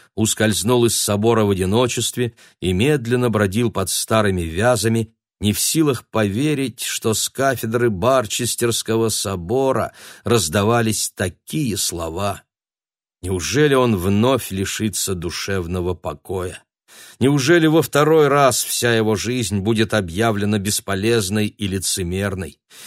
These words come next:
и ему придётся сложить с себя обязанности регента,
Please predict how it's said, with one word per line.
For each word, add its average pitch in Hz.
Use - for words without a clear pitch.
и 90
ему 92
придётся 95
сложить 104
с -
себя 98
обязанности 92
регента, 120